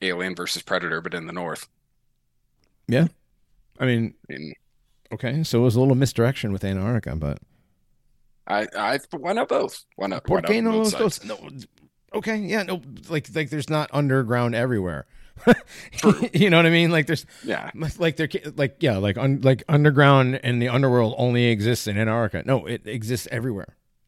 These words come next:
Speaker 2: Everywhere.
Speaker 1: Right.
Speaker 2: There's layers to
Speaker 1: And,
Speaker 2: the cake.
Speaker 1: and they guard this, like, Jack, you were talking about the Star Fort in, uh, just near Boston, right? Um, and how they control, they control all entry, they control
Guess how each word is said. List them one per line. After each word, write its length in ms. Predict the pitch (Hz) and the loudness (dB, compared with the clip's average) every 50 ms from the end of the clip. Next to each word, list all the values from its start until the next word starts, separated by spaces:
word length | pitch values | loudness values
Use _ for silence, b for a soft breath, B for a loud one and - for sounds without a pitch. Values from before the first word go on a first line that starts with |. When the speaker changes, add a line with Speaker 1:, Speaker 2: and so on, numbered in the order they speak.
| _ _ _ _ - | _ _ _ _ -14
Speaker 2:
Everywhere. 240 | 95 92 82 73 71 | -8 -6 -4 -4 -4
Speaker 1:
Right. 100 | 69 - | -6 -10
Speaker 2:
There's 220 | 101 92 - - | -12 -14 -12 -10
layers 280 | 101 113 113 113 110 95 | -6 -4 -2 -2 -2 -2
to 40 | 98 | 0
Speaker 1:
And, 280 | 110 127 139 147 160 - | 0 0 0 -2 -2 -2
Speaker 2:
the 40 | |
cake. 180 | - - 87 76 - | -4 -4 -6 -6 -4
Speaker 1:
and 220 | 101 113 127 135 | -4 -2 -2 -2
they 120 | 127 127 135 | -2 -4 -2
guard 320 | 135 135 123 127 127 120 | 0 0 2 0 0 0
this, 320 | 127 123 120 - - - - | -2 -2 -2 -2 -4 -4 -4
like, 200 | 110 107 101 - | -4 -4 -4 -2
Jack, 280 | - 113 104 104 - - | -2 -2 -2 -2 -4 -6
you 60 | 101 | -8
were 60 | 98 | -6
talking 300 | - - 104 95 - 92 | -2 0 -2 0 0 -2
about 200 | 90 95 90 - - | -4 -4 -4 -4 -4
the 60 | - | -6
Star 220 | - - 87 87 85 | -4 -2 -4 -4 -4
Fort 380 | - 95 87 85 82 73 - | -2 -4 -2 -2 -4 -6 -6
in, 320 | 85 87 87 82 82 82 76 | -6 -6 -6 -6 -8 -10 -10
uh, 260 | - 87 85 82 78 | -8 -6 -6 -6 -6
just 260 | - - 90 - - _ _ - _ - - | -6 -6 -8 -8 -8 _ _ -20 _ -10 -6
near 180 | 104 95 90 - | -4 -4 -4 0
Boston, 440 | - 110 110 - - 87 80 85 | 0 0 0 0 -2 -6 -8 -8
right? 200 | 85 87 90 87 - B B B B B B B | -6 -8 -8 -8 -12 B B B B B B B
Um, 340 | - 90 85 82 85 85 - - - - | -6 -4 -4 -4 -4 -6 -10 -14 -12 -10
and 100 | 104 95 | -6 -6
how 80 | 95 92 | -4 -4
they 100 | 90 90 | -6 -6
control, 640 | - - - - - 98 90 90 90 85 82 80 - _ _ _ _ _ _ _ _ _ _ _ _ _ _ _ _ _ _ _ _ _ _ _ _ _ _ _ _ _ _ _ _ _ _ _ _ _ _ _ | -8 -8 -10 -6 -4 -2 -2 -2 -4 -6 -8 -10 -12 _ _ _ _ _ _ _ _ _ _ _ _ _ _ _ _ _ _ _ _ _ _ _ _ _ _ _ _ _ _ _ _ _ _ _ _ _ _ _
they 100 | - 107 | -6 -4
control 340 | 104 95 - - 120 107 - - | -4 -4 -4 -2 -2 -2 0 0
all 240 | 101 101 104 - - | 0 0 0 0 -2
entry, 440 | 101 101 92 - 104 98 95 98 95 | -4 -6 -4 -4 -4 -2 -2 -4 -4
they 100 | 92 82 | -6 -8
control 640 | - 90 - - 98 90 90 92 90 90 90 - | -8 -8 -6 -4 -2 -2 0 -2 -2 -4 -6 -8